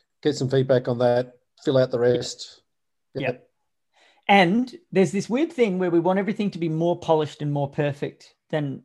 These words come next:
Speaker 2: not only than it needs to be, but that actually, if you were to design it strategically, then it would be. So our audience actually loves to feel like they're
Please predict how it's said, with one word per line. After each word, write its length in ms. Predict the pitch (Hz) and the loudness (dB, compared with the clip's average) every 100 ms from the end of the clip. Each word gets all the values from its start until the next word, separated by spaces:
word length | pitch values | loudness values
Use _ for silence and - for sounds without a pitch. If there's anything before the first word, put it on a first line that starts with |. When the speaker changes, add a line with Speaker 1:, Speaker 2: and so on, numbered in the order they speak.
| - | 0
Speaker 2:
not 200 | 175 240 | 4 6
only 200 | 247 185 | 4 4
than 180 | 165 151 | 2 0
it 100 | 143 | -2
needs 400 | 139 147 196 - | -4 -4 -6 -8
to 80 | 156 | -8
be, 340 | 135 123 147 - | -8 -8 -4 0
but 160 | 147 | 0
that 80 | 151 | 2
actually, 500 | 151 185 214 180 143 147 | 0 0 -2 -2 -2 -6
if 240 | 147 - | -10 -8
you 160 | 151 139 | -8 -6
were 100 | 139 | -8
to 100 | 127 | -10
design 420 | 113 123 151 165 | -8 -4 -4 -4
it 80 | 156 | -10
strategically, 800 | - - - 151 147 170 180 247 | -14 -8 -6 -6 -6 -6 -6 -6
then 160 | 143 139 | -6 -6
it 80 | 143 | -8
would 280 | 127 143 | -8 -8
be. 280 | - - - _ _ _ _ _ _ _ _ _ | -10 -12 -14 _ _ _ _ _ _ _ _ _
So 560 | - - 170 151 151 147 - _ _ _ _ | -12 4 6 6 4 -2 -10 _ _ _ _
our 300 | 165 214 247 | 4 6 8
audience 400 | 190 202 156 135 - | 6 2 -2 -6 -4
actually 380 | 180 - 180 | -6 -4 -6
loves 880 | 147 143 151 175 139 170 233 - - - | -4 -2 4 4 4 -2 -10 -16 -18 -12
to 100 | 156 | -12
feel 360 | - 175 185 | -6 -2 0
like 360 | 170 139 139 - | 0 0 -2 -2
they're 260 | 160 147 | 0 0